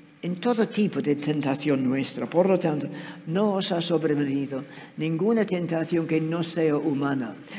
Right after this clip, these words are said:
pero fiel es Dios, que os dará juntamente con la tentación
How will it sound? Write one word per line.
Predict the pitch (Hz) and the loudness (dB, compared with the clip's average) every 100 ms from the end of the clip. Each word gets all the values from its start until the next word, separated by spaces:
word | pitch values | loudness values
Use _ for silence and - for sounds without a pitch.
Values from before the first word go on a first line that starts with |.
| - | -2
pero | 165 151 | 2 2
fiel | - - 165 165 165 | 2 8 10 10 8
es | 156 120 - | 6 4 2
Dios, | 120 120 117 - - - - - - - | -2 -2 -4 -6 -10 -20 -20 -20 -20 -12
que | 131 131 | -4 -4
os | 131 | -4
dará | 139 139 139 | -4 -4 -4
juntamente | - 165 160 175 240 226 | 0 0 2 0 2 2
con | 220 202 | 2 0
la | 196 | 0
tentación | 202 196 185 185 196 | -2 -2 -2 -2 -2